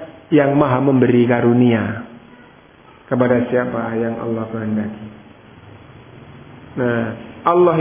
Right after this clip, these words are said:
itu Ghafiri Dzambi, Qabili Taubi, Syadidul Iqabi, Zittaul. Allah itu men-, menerima atau menghapus dosa-dosa,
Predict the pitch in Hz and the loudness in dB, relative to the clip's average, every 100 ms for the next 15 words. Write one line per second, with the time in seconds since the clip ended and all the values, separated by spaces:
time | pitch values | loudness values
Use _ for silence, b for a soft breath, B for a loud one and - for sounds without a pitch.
0 | 156 156 190 226 - - - - - 139 | 0 2 2 2 -2 -10 -16 -20 -4 -2
1 | 135 143 135 139 135 123 127 139 127 117 | 0 0 2 2 4 2 2 2 2 2
2 | 110 101 - - - - - - 143 151 | 0 -2 -12 -16 -18 -20 -20 -2 0 2
3 | 143 139 135 135 131 127 120 117 110 - | 2 2 4 2 2 2 0 0 -4 -4
4 | - 214 208 175 247 226 220 220 220 214 | -2 0 0 2 2 4 4 4 4 2
5 | 220 226 - 214 220 - - - 143 131 | 2 2 2 0 0 -6 -10 -2 2 4
6 | 131 113 104 - - - - - - _ | 2 0 0 -6 -10 -18 -20 -20 -20 _
7 | - 156 165 151 147 147 180 180 - - | -2 2 2 2 0 2 0 0 -6 -16
8 | - - - _ _ _ - 139 139 - | -18 -20 -20 _ _ _ -4 -2 -2 -6
9 | - - 175 139 139 139 143 131 123 113 | -14 -10 -2 0 2 2 2 0 -2 -2
10 | 113 120 135 143 135 123 131 156 135 - | -4 0 0 2 0 -2 0 0 0 -4
11 | - - - - - - _ _ 135 127 | -12 -16 -20 -20 -20 -20 _ _ -2 0
12 | 123 120 113 110 107 117 - | 0 0 -2 -4 -6 -12 -16